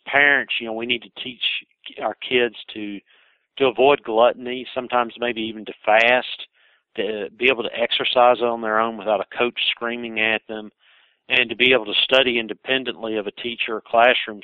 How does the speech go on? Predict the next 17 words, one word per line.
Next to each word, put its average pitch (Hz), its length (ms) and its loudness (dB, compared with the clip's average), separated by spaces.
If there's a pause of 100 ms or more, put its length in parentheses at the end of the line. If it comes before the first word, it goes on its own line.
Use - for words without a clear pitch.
setting. 101 340 -6 (540)
And 147 140 4
if 139 140 0
they, 131 480 2
if 131 100 -8
they 160 140 4
can 139 260 -4
deny 127 420 4
themselves, 120 680 2 (1080)
you 143 120 -10
know, 113 60 -4
what, - 200 2 (240)
immediate 135 420 2
gratification 110 880 0
or, 101 200 -6
or 107 120 -8
recreation, 107 880 -4